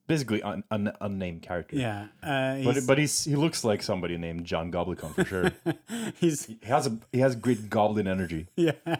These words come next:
Speaker 2: He's so, he's kind of, he's very funny. He's kind of creepy, and he keeps popping up everywhere.
Speaker 1: Yeah, I mean, this movie is way funnier than Possession. We laughed a lot watching this movie.
Speaker 2: Yeah.
Speaker 1: It's not a comedy by any stretch of the imagination, but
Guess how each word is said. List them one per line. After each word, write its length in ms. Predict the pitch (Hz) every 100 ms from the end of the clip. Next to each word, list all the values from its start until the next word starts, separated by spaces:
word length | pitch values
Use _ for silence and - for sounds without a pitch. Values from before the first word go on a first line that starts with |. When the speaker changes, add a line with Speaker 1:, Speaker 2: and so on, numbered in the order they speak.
| - 294 294 226 -
Speaker 2:
He's 140 | 175 -
so, 320 | 180 165 180
he's 200 | 165 156
kind 160 | - 202
of, 80 | 196
he's 140 | 175
very 260 | 160 226 160
funny. 560 | - - 175 151 120
He's 180 | 117 143
kind 200 | - 170
of 120 | 151
creepy, 720 | - - 190 185 - 123 120 -
and 80 | 165
he 40 |
keeps 260 | 151 170 -
popping 400 | - - 156 147
up 180 | 143 143
everywhere. 600 | 120 120 113 110 107 104 -
Speaker 1:
Yeah, 240 | 143 120
I 80 | 135
mean, 180 | 156 143
this 160 | 165
movie 260 | 156 156 143
is 140 | 117
way 460 | 113 117 131 135 123
funnier 520 | - 110 104 98 85
than 200 | 80 85
Possession. 560 | 87 92 87 80 69 76 _
We 180 | 113 123
laughed 420 | 110 101 95 -
a 100 | 90
lot 380 | 90 87 85 -
watching 320 | 87 85 85
this 100 | 80
movie. 120 | 78 131
Speaker 2:
Yeah. 160 | 139 76 - - _ _ -
Speaker 1:
It's 160 | 95
not 180 | 123 151
a 20 |
comedy 580 | 123 104 98 87 80 78 -
by 140 | 95
any 180 | 104 98
stretch 360 | - 98 -
of 40 | -
the 80 | 87
imagination, 600 | 87 87 127 117 113 113
but 180 | 107